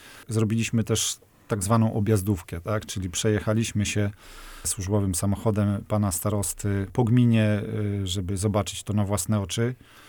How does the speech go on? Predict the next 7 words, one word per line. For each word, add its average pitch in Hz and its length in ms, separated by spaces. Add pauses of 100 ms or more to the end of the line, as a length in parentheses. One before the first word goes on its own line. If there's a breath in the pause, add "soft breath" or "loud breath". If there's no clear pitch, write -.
Myślę, 202 300
że 156 120
dobrze, 143 440
żeby 101 280
to 117 180
było 117 280
właśnie 110 540